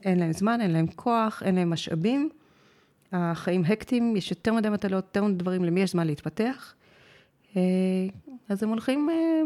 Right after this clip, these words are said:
במה שהם, בדרך הקלה, והדרך הקלה יכולה להיות מונוגמיה, והדרך הקלה יכולה להיות יחסים פתוחים, היא לא באמת קלה. בסוף מי שזה לא מתאים לו, יק-, יחנק באחד מהם ויקרוס בשני. אז אין ברירה. <laughs> כאילו,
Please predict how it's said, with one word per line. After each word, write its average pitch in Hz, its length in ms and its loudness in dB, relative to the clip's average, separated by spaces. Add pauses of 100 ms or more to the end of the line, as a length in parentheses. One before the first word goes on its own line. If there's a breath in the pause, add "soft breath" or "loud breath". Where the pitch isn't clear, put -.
במה 240 220 2
שהם, 247 640 2
בדרך 226 380 0
הקלה, 285 320 0
והדרך 202 260 2
הקלה 214 220 0
יכולה 202 220 0
להיות 185 120 -2
מונוגמיה, 196 500 0
והדרך 190 280 -2
הקלה 185 280 -2
יכולה 180 260 0
להיות 175 240 -2 (360 loud breath)
יחסים 180 400 0
פתוחים, 277 480 -2 (420 loud breath)
היא 190 80 2
לא 233 140 4
באמת 226 300 0
קלה. 185 300 0 (380)
בסוף 214 360 -2
מי 202 80 2
שזה 175 260 0
לא 180 100 2
מתאים 190 320 0
לו, 180 120 2
יק-, - 340 -6 (380)
יחנק 190 460 0
באחד 175 400 0
מהם 247 340 -2
ויקרוס 170 400 0
בשני. - 480 -6 (1000 soft breath)
אז 160 260 -2
אין 208 160 4
ברירה. 170 300 2 (280)
<laughs> - 140 -18
כאילו, - 280 -2